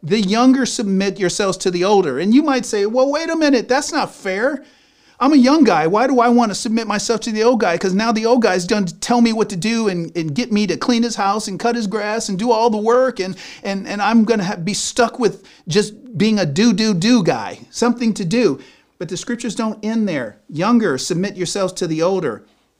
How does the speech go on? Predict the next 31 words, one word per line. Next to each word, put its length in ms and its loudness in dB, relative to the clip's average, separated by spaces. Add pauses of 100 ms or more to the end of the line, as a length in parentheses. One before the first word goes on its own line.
(120)
And 160 0
then 280 -4
all. 600 0
That 200 -6
means 500 -4
older 580 -4
and 340 -6
younger. 480 -4
"All 320 -2
of 140 -8
you 80 -4
clothe 360 -8
yourselves 420 -6
in 80 -4
humility 600 -6
toward 320 -4
one 180 -2
another," 420 -6 (560)
which 260 -6
means 320 -4 (100)
humility 840 -2 (300)
is 180 -2
not 220 -2
a 60 0
one-way 420 -2
street. 600 -6 (360)
It 100 -2
is 220 -4 (160)
shared 840 0
amongst 600 -4 (100)
both 600 -4